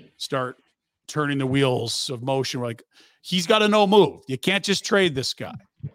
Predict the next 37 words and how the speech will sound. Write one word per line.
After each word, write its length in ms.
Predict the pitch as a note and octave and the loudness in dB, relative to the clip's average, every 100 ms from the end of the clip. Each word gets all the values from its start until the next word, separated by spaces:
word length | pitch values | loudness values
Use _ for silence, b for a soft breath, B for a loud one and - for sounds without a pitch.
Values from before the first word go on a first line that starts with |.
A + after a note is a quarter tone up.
| _ - - | _ -20 -4
They're, 220 | D3 F#3+ G3+ | 4 4 4
the 120 | D#3+ | 4
way 180 | G3+ A#3 | 6 6
he's 180 | A#3 - | 4 4
playing 280 | D4 B3+ | 4 4
right 180 | A#3 A#3+ | 4 2
now, 280 | A#3+ A#3 A#3+ - | 2 4 4 2
y-, 180 | G#3 F3 | -6 -4
is 180 | E3+ D#3+ | -2 -2
Craig 220 | - A#3 E3+ | 2 0 4
Conroy 300 | G#3+ A#3 A3+ | 2 4 4
gonna 120 | G3+ | 6
walk 220 | F#3+ F#3+ | 4 4
in 60 | G#3 | 2
and 60 | |
be 40 | F3 | 2
like, 140 | C#3+ | 0
"Hey, 260 | F#3 G#3+ E3 | -2 -2 -2
uh, 140 | C#3 | -2
Marky, 320 | F#3+ G3 - | -2 -2 -8
come 160 | - G3 | -4 0
on 100 | G3+ | 2
over. 280 | G3 B2 - b b | 2 0 -10 b b
Let's 160 | - - | -8 -6
just 160 | G3 - | -4 -2
have 120 | F#3+ | 2
a 20 | |
little 180 | G3 D#3 | 2 2
chit 220 | - - | -2 -6
chat. 260 | - A#2 B B | -6 -8 B B
Hey, 160 | A#3+ A3 | 0 2
would 200 | G#3+ D#4 | 0 2
you 80 | |
wave?" 540 | C4 C3 E3 B3 E4 - _ | 2 2 4 2 0 -10 _
<laughs> 380 | - B4+ - - | -20 -18 -10 -8
Like, 140 | F3+ | -6
no, 420 | A#3 B3+ - - | 0 0 0 -6